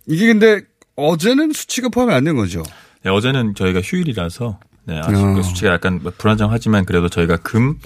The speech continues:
Speaker 2: 그다음에 패스트트랙에 지정이 됐던 월화에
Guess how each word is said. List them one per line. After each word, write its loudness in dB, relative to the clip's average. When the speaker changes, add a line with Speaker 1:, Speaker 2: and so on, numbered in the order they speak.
Speaker 2:
그다음에 0
패스트트랙에 0
지정이 2
됐던 0
월화에 -2